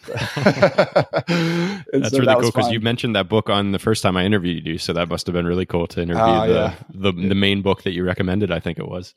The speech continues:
Speaker 1: It was really cool. So that, that was a, I interviewed him, and that interview is,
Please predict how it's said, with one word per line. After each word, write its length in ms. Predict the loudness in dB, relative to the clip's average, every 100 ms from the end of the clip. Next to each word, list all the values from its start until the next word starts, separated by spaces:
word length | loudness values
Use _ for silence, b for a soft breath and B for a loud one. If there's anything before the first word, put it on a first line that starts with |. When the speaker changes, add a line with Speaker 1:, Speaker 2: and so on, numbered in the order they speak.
| 0
Speaker 1:
It 80 |
was 120 | 0 2
really 220 | 2 0
cool. 320 | -2 -4 -6
So 200 | -2 0
that, 300 | 4 2 4
that 140 | 4 4
was 120 | 4
a, 220 | 2 2 0
I 220 | 2 4
interviewed 320 | 6 6 6
him, 240 | 6 4
and 80 | 4
that 140 | 4 2
interview 340 | 0 2 2
is, 80 | 2